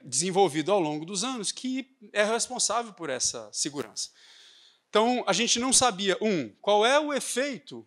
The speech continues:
de uma pessoa, é, ter uma experiência com ayahuasca dentro do hospital com depressão.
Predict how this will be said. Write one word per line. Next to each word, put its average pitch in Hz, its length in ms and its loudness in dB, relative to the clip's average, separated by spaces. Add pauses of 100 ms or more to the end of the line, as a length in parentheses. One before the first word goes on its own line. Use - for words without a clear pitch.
(140)
de 147 160 -4
uma 226 180 -4
pessoa, 226 640 0 (1200)
é, 127 680 0 (640)
ter 220 320 6
uma 202 200 -2
experiência 202 600 0
com 202 160 -6
ayahuasca 196 460 2
dentro 165 400 0
do 135 80 -12
hospital 147 760 -6 (1120)
com 294 420 2
depressão. 185 640 -2